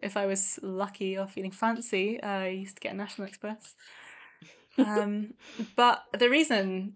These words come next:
Speaker 1: that, um, I personally, um, have taken a lot of coaches to travel around the country is because the trains are expensive these days, or at least they are in my country.
Speaker 2: Mm-hmm.
Speaker 1: Um, <laughs> yes, which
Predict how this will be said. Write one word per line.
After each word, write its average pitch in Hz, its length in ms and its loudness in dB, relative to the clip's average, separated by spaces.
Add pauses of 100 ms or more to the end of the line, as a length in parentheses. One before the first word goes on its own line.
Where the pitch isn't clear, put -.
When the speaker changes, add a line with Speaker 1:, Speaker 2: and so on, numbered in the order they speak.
Speaker 1:
that, - 300 4 (260)
um, - 360 0 (280)
I 190 80 -4
personally, 190 720 -6
um, 190 460 -6 (420)
have 202 160 -8
taken 190 240 -6
a 190 60 -2
lot 190 120 0
of 190 80 -6
coaches 180 540 -6 (220)
to 208 100 -12
travel 180 440 -4 (120)
around 185 220 -6
the 185 40 -8
country 190 460 -6
is 180 260 -4 (360)
because 185 560 -4
the 190 80 -2
trains 208 400 0
are 175 120 -2
expensive - 1080 0
these 185 200 0
days, 185 380 -2
or 185 80 0
at 180 80 -4
least 185 200 -6
they 190 100 -2
are 240 180 6
in 277 80 2
my 247 120 4
country. - 480 -4 (340)
Speaker 2:
Mm-hmm. 208 420 -2
Speaker 1:
Um, 185 360 2 (200)
<laughs> - 200 -14
yes, - 840 -4 (560)
which - 320 -2